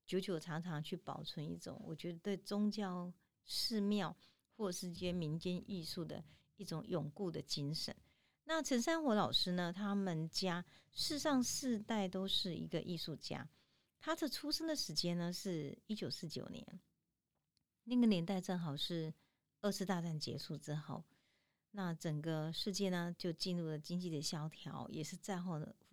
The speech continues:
物质非常缺乏的一个年代。那陈珊瑚说，生起来吼，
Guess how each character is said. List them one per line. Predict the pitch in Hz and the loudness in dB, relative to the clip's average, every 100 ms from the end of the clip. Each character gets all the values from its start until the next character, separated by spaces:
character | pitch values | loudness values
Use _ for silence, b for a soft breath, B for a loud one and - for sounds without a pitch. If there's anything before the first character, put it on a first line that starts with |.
| - | -14
物 | 208 208 | 0 0
质 | - 160 | 0 -4
非 | - 175 | -2 -2
常 | 170 143 | 0 -2
缺 | - - 170 | -2 -4 -2
乏 | 170 147 | -2 -2
的 | 147 | -4
一 | |
个 | 151 | -6
年 | 139 - - | -6 -8 -8
代。 | - 147 b b b b b | -6 -8 b b b b b
那 | - 175 | -4 -4
陈 | 170 165 | 0 0
珊 | 202 196 | 2 2
瑚 | 170 | 0
说， | 156 175 | 0 -2
生 | 180 190 190 | 0 0 0
起 | 185 | 0
来 | 143 | -2
吼， | 156 147 | -2 -4